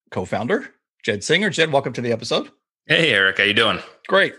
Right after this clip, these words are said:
Speaker 1: So like we were talking about, this is the episode we really want to get in front of people about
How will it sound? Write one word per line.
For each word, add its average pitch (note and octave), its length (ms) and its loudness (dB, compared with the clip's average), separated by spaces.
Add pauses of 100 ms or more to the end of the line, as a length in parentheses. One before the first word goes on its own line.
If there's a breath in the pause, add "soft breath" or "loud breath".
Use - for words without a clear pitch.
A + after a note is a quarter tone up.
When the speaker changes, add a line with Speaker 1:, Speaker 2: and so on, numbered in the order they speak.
Speaker 1:
So E3 480 2
like E3+ 160 0
we C4 80 -4
were B3 120 0
talking F#3 300 0
about, C3 280 2
this F3 160 -2
is F#3 80 -6
the D#3 80 4
episode C3+ 480 0
we B2+ 140 -6
really D#3 180 -2
want C#3+ 220 -2
to C3 140 -2
get B2 220 0
in C3 160 -4
front D3 220 -2
of A#2 100 -4
people B2 400 -2
about A2+ 480 -2